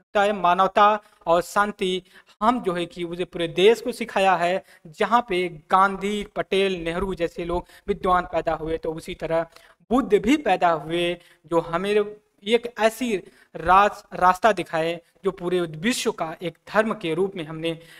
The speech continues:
निर्वहन किया है। जो हम इतने महान योद्धाओं को,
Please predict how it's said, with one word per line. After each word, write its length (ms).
निर्वहन 380
किया 280
है। 240
जो 440
हम 300
इतने 240
महान 640
योद्धाओं 560
को, 340